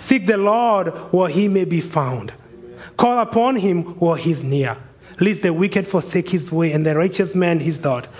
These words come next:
Let him return to the Lord, that he may have compassion on him and to our God, for he will abundantly, he will ab-, uh, abundantly pardon." Seek the Lord today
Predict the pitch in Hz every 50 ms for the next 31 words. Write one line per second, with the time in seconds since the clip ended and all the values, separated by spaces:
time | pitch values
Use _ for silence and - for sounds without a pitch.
0 | - - - - - 185 202 220 240 233 226 220 214 214 - 220 208 220 208 220
1 | 190 208 196 190 190 170 151 151 139 131 - - - - 180 160 - - 220 220
2 | 202 202 190 180 - - 190 190 190 - 202 180 160 - 185 175 151 - - 170
3 | 156 147 143 135 - 160 151 139 135 131 - - - - - - - 180 175 160
4 | 175 170 190 180 170 170 165 156 139 143 143 135 123 123 120 120 - - - -
5 | - _ - - 175 170 156 139 - - 190 190 175 165 151 - - 151 147 156
6 | 151 147 143 - 151 143 - - - - - 185 180 170 165 165 151 156 151 147
7 | 139 147 - - 151 151 151 156 156 - 156 156 151 147 - - - 143 160 165
8 | 165 160 143 135 - 139 135 127 - - - 131 123 113 107 104 117 - - -
9 | - - - - - 80 - - - - - - - 101 - - - - - _
10 | _ _ _ _ _ _ _ - _ - - - - - 262 285 285 277 285 208
11 | 190 160 151 156 160 170 170 165 - 139 131 123 117 110 101 - -